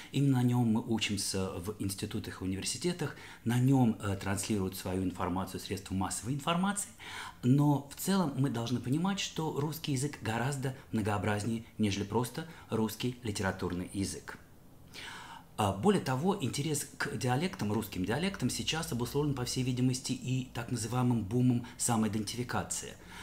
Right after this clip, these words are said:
Если ещё в, э, начале двадцатого века, в раннесоветскую эпоху, в двадцатые-тридцатые годы, в советском языкознании существовало представление о том, что диалекты обязательно умрут на наших глазах, то есть едва ли не в течение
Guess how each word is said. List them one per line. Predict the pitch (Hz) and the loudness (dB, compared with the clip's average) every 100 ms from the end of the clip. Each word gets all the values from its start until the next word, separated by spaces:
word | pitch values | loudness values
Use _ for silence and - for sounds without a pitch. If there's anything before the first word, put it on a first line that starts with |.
| - | -4
Если | 120 127 - 131 | 2 2 2 0
ещё | 120 123 - 143 135 127 101 | 2 4 4 4 4 2 0
в, | 117 127 - - - | 2 2 0 -8 0
э, | 104 | 4
начале | 107 120 120 131 107 | 4 4 2 2 2
двадцатого | 92 107 - 113 98 95 | 0 -2 -2 -2 0 0
века, | 123 170 104 90 | 0 0 0 0
в | 85 | 0
раннесоветскую | 104 117 107 104 107 101 98 - 95 | 2 2 2 2 0 0 -2 -2 -4
эпоху, | - 139 143 101 - - - | 0 0 2 -2 -2 -12 -14
в | - | -6
двадцатые-тридцатые | 98 107 98 - 90 110 101 98 | -2 0 0 -2 -2 0 0 0
годы, | 92 165 131 95 - - | 2 2 2 0 -4 -10
в | - | -2
советском | 110 123 - 120 | 0 2 4 4
языкознании | 104 110 123 127 123 110 | 4 0 2 4 4 2
существовало | - - - 113 120 117 | -2 -4 -2 0 2 2
представление | 107 - - 120 117 110 113 | 0 -6 -4 0 0 0 -2
о | |
том, | - 117 110 | 0 -2 0
что | - 107 | -2 -2
диалекты | 98 113 120 113 - | 0 0 0 -2 -4
обязательно | - 104 117 123 104 - 95 90 - - - | -4 0 2 2 2 0 -2 -2 -6 -14 -4
умрут | 104 101 101 98 - - | 0 2 2 -2 -8 0
на | 104 | 4
наших | 98 95 92 | 4 4 2
глазах, | 98 113 143 | 0 0 0
то | 107 | -2
есть | 90 | -2
едва | 90 104 104 | -2 0 2
ли | |
не | 92 | 2
в | 92 | 0
течение | - - 104 98 87 | 0 0 2 2 0